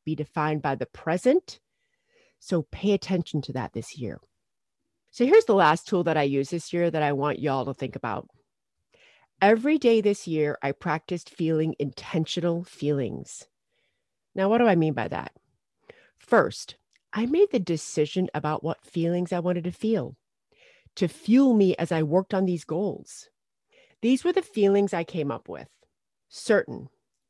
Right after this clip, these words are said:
proud, curious, confident, resolute, and uncomfortable. Yes, even uncomfortable, because life is fifty fifty, y'all.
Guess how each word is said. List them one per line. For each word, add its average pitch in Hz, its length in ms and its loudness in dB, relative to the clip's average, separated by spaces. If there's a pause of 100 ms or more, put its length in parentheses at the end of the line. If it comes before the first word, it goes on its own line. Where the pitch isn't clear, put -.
(220)
proud, 165 760 2 (800)
curious, 196 960 -2 (540)
confident, - 920 -2 (880)
resolute, 196 880 2 (760)
and 160 160 -2 (140)
uncomfortable. 147 840 -8 (480)
Yes, 156 560 2 (540)
even 254 360 4
uncomfortable, 165 720 -2
because 147 320 -10
life 170 380 -4
is 151 140 -6
fifty 156 400 -8
fifty, 143 320 -6
y'all. 123 460 -6